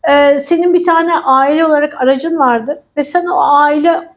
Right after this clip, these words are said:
olarak o aracınla işte sana şu kadar kilometre yol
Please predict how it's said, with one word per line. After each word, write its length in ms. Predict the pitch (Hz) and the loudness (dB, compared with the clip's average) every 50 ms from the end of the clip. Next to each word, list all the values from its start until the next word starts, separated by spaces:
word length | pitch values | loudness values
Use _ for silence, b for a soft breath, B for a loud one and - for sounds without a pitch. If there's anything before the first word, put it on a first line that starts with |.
| _ _ | _ _
olarak 440 | - 269 269 269 254 254 269 269 269 - | -2 0 0 2 0 0 -2 -4 -4 -4
o 120 | 285 294 | -2 -2
aracınla 640 | 277 285 294 294 302 277 294 311 311 302 294 302 302 | 0 0 0 0 -2 -2 -4 -4 -4 -2 -2 -4 -4
işte 280 | - - - - 311 | -8 -12 -14 -12 -12
sana 240 | 269 - 302 302 311 | -10 -6 -4 -4 -4
şu 180 | 302 - - - | -4 -6 -10 -4
kadar 340 | 311 302 311 320 302 302 | -4 -2 0 0 0 0
kilometre 640 | 302 - - 285 269 269 277 277 - - 269 254 226 | -2 -4 -2 0 0 0 0 -2 -2 -2 0 0 2
yol 400 | 240 247 285 320 330 311 285 | 2 2 2 2 2 0 -4